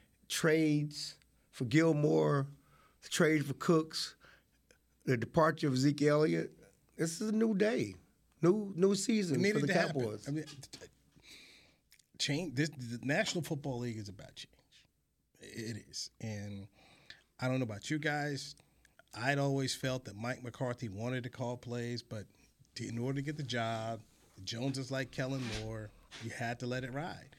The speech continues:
Speaker 2: until you get to the point in time where, hey, man, if, if it's gonna be, you know, if I'm gonna not be here, I'm gonna be here going down, calling my plays.
Speaker 1: Do you trust him as the play caller?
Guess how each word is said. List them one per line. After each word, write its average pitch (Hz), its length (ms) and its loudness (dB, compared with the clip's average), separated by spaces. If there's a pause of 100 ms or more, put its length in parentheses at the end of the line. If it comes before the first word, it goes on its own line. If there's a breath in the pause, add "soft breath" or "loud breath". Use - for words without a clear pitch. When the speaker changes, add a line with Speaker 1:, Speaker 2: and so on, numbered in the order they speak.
(240 soft breath)
Speaker 2:
until 113 240 -2
you 139 80 0
get 139 220 -6
to 143 60 -6
the 139 100 -6
point 143 240 -6
in 139 60 -6
time 143 280 -4
where, 135 120 -4
hey, 156 160 -4
man, 120 340 -6 (240)
if, - 80 -20 (160)
if - 80 -18
it's - 140 -12
gonna 120 140 -6
be, 127 100 -2 (180)
you 110 140 -12
know, 110 40 -12
if 107 100 -10
I'm 131 120 -2
gonna 143 240 2
not 151 220 2 (240)
be 180 160 0
here, 120 460 -4
I'm 135 80 -2
gonna 127 140 -2
be 139 260 0
here 131 400 -2 (140)
going 135 300 0
down, 127 300 -2
calling 120 340 -4
my - 120 -12
plays. - 160 -10
Speaker 1:
Do 160 120 8
you 175 220 6
trust - 580 4
him 160 260 6
as 143 140 6
the 135 100 0
play 131 280 2
caller? - 280 -8